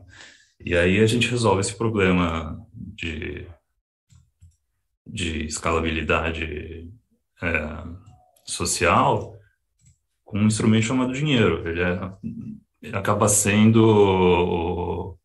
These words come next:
apenas um resultado de uma necessidade que o homem tem de realizar trocas de uma forma um pouco mais eficiente. Tá? Então, essa história de que as pessoas, é, usavam escambo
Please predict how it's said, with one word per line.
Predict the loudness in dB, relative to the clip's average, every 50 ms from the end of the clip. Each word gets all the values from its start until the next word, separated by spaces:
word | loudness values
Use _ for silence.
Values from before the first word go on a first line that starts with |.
| _ _ _ _ _ _ _ _ -8
apenas | -8 -6 0 2 4 6 6 6 6
um | 6 6 6
resultado | 6 4 2 2 2 0 0 -2 -2 -2 0 2 4 6 6 6 4 4 4 2 2 2 2 0
de | -2
uma | -2 0 0 2
necessidade | 0 0 0 -2 -4 -6 -6 -6 -2 0 2 2 2 2 0 -2 -4
que | -2
o | 0 0
homem | 0 0 0 -2 -6 -8
tem | -6 -6 -2 0 0 0 0 -2
de | -4 -4 -2 -2 -2
realizar | -2 0 0 0 0 0 -2 -2 -2 -2 -2 -2 -4
trocas | -2 0 2 4 4 2 2 -2 -4 -4 -4 -6 -10 -10 -8
de | -4
uma | -2 -2 -2
forma | -2 -2 2 2 4 4 2 2 0 0
um | -2 -2 -6 -8 -6 _
pouco | -2 -2 -2 -2
mais | -2 -2 -2 -2
eficiente. | -4 -6 -6 -6 -6 -8 -8 -8 -10 -10 -10 -10 -10 -14 _ _ _ _ _ _ _ _ _ _ _ _ _ _ _ _ _ _ _ _ _
Tá? | -8 -6 -6 -6 -8 -8
Então, | -8 -6 -6 -4
essa | -4 -4 -4 -6
história | -6 -6 -4 -2 0 2 2 2 2
de | 0 -2
que | -4
as | -8 -8
pessoas, | -6 -6 -6 -4 -4 0 0 2 2 0 0 -4 -6 -8 -10 -12 -14 _ _ _ -20 -20 -20 -20 -20 -20 -20 -20 -20 _ _ _ _ _ _ _ _ _ _ _ -6
é, | -4 -2 -2 -2 -4 -6 -10 -10 -12
usavam | -6 -4 -2 -2 0 0 -2
escambo | -4 -4 -6 -2 0 2 4 4 4 2 0 -4 -8 -10 -14 _